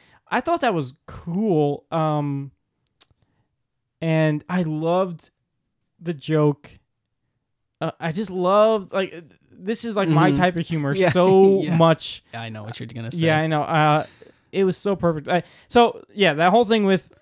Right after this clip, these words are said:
Speaker 1: you know, the queen.
Speaker 2: Queen
Speaker 1: she
Speaker 2: whatever I wanna be.
Speaker 1: And, and
Speaker 2: Yeah,
Speaker 1: she
Speaker 2: yeah.
Speaker 1: sings a
Speaker 2: The whole
Speaker 1: song about
Speaker 2: song
Speaker 1: how
Speaker 2: about
Speaker 1: she's
Speaker 2: how not evil she
Speaker 1: how
Speaker 2: is.
Speaker 1: not evil.
Speaker 2: Yeah.
Speaker 1: Like, that alone, that's funny. Okay, like,
Speaker 2: That was
Speaker 1: uh-huh,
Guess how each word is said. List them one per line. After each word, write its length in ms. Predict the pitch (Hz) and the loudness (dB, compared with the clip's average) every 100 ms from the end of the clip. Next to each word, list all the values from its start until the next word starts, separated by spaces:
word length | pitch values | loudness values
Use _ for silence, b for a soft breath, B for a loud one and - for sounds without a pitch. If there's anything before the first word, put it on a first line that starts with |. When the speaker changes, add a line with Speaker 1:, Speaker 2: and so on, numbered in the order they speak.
| _ _ _ _ _ | _ _ _ _ _
Speaker 1:
you 140 | 170 185 | 2 4
know, 100 | 165 | 6
the 120 | 147 | 4
queen. 540 | 143 226 220 190 175 | 4 2 2 0 -2
Speaker 2:
Queen 220 | 175 170 160 | -2 0 0
Speaker 1:
she 20 | |
Speaker 2:
whatever 440 | 151 151 151 143 139 | 0 -2 -2 -4 -4
I 60 | |
wanna 320 | 127 135 139 147 | -4 -6 -8 -10
be. 260 | 98 - - | -16 -16 -6
Speaker 1:
And, 280 | 180 170 - | -2 -2 -4
and 160 | 185 127 | -4 -4
Speaker 2:
Yeah, 80 | |
Speaker 1:
she 100 | 117 - | -4 -6
Speaker 2:
yeah. 100 | 107 | -6
Speaker 1:
sings 800 | - 202 190 190 190 180 160 - | -4 -2 -2 -2 -4 -6 -10 -10
a 20 | |
Speaker 2:
The 0 | |
whole 80 | 170 | -6
Speaker 1:
song 240 | - 170 | 0 2
about 100 | 170 | 2
Speaker 2:
song 120 | 160 151 | 2 2
Speaker 1:
how 100 | 160 | 0
Speaker 2:
about 100 | 135 | -2
Speaker 1:
she's 300 | 170 - 165 | -6 -10 -14
Speaker 2:
how 180 | - 160 | -6 -4
not 220 | 151 139 | -4 -6
evil 220 | 131 127 | -8 -10
she 140 | 131 143 | -10 -2
Speaker 1:
how 160 | 180 | 0
Speaker 2:
is. 60 | 180 | 2
Speaker 1:
not 200 | 180 180 | 2 2
evil. 160 | 185 - | 0 -4
Speaker 2:
Yeah. 80 | - | -8
Speaker 1:
Like, 220 | 196 180 151 | -6 -4 -2
that 240 | 220 262 | -2 0
alone, 380 | 247 214 220 214 | 0 0 -2 -4
that's 240 | 311 - | -6 -6
funny. 360 | - 277 160 147 | -4 -2 -2 -2
Okay, 260 | 180 165 | -4 -4
like, 100 | 156 | -4
Speaker 2:
That 260 | 175 196 196 | -2 0 0
was 80 | |
Speaker 1:
uh-huh, 40 | 180 | 2